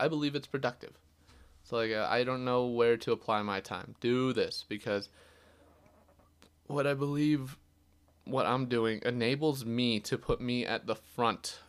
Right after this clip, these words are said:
M-, m-, I am my own number one priority. Me and Caesar had, like, this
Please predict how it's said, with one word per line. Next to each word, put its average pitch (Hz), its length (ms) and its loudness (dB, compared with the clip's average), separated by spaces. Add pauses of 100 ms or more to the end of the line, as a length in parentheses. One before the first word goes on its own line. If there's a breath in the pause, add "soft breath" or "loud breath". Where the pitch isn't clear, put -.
M-, 123 460 -6
m-, - 20 -16 (100)
I 135 280 8
am 143 320 4
my 127 220 4
own 123 360 0
number 123 240 0
one 117 180 2
priority. 95 500 2
Me 120 180 -4
and 120 100 -4
Caesar 117 260 -2
had, 110 140 -6
like, 101 180 -10
this 107 200 -14